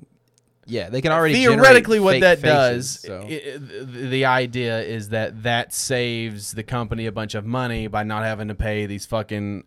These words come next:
Speaker 2: voice actors that are, that are, are, again, they're, they're working actors. They wanna get paid. I'm not saying that they shouldn't. They should get paid.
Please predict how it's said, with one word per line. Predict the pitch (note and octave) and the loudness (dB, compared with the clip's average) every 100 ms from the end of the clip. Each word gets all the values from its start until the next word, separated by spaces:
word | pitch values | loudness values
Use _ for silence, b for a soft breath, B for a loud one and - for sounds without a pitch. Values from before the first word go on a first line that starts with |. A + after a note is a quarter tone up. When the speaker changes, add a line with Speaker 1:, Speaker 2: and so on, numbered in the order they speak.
| - | -16
Speaker 2:
voice | B2 A#2+ C3+ C3 | -8 -2 -2 0
actors | A#2 A2 G#2+ G#2+ G#2 - b b _ _ _ | -2 -4 -6 -8 -8 -12 b b _ _ _
that | A#2 A#2 A2 | -2 -2 -2
are, | - | -6
that | G#2+ G2 | -6 -4
are, | G2+ - - | -6 -8 -8
are, | F#2 - | -8 -8
again, | G#2+ B2 G3+ E2+ | -8 -4 -4 -4
they're, | G#2 G#2+ - | -6 -6 -12
they're | G#2+ A2 | -8 -4
working | G#2+ C3 C3 A#2+ | 0 0 0 -6
actors. | D3 D#3 F#2+ | -8 -10 -12
They | F#2+ G2 | -8 -6
wanna | G#2 G#2 | -6 -6
get | G#2+ | -6
paid. | - D3 F#2 | -6 -8 -8
I'm | |
not | G2+ F2 | -12 -8
saying | A2+ A2+ | -6 -4
that | A2 | -4
they | C#3+ | -2
shouldn't. | G3 G2 G2 | -2 -2 -6
They | |
should | G2 G3 | -6 -6
get | C#3+ G2 | -6 -8
paid. | G2+ F2 | -8 -10